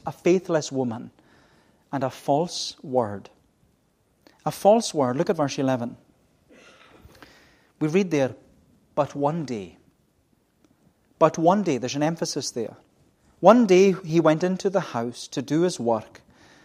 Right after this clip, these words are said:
and none of the men of the house was there in the house. And she caught him by his garment, saying, 'Lie with me.'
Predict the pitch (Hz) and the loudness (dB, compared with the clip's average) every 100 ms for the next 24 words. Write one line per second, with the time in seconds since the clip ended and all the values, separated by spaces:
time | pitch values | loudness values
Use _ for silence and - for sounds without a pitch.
0 | _ - 143 160 170 214 226 - 151 151 | _ -4 -2 0 2 2 2 0 0 0
1 | 156 123 123 - _ _ 139 - 139 - | 0 -2 -6 -12 _ _ -8 -4 -6 -4
2 | 120 123 - - - _ 139 123 143 156 | -6 -8 -10 -12 -18 _ -10 -2 0 2
3 | 170 196 131 107 - - - _ _ _ | 2 -2 -4 -8 -12 -18 -20 _ _ _
4 | _ - 175 165 220 233 180 120 110 135 | _ -4 -4 2 2 2 0 -2 -2 0
5 | 170 - 139 147 147 131 143 135 139 156 | 0 0 0 0 -2 -2 -2 2 2 2
6 | 170 156 - 117 123 | 0 -2 -4 -8 -10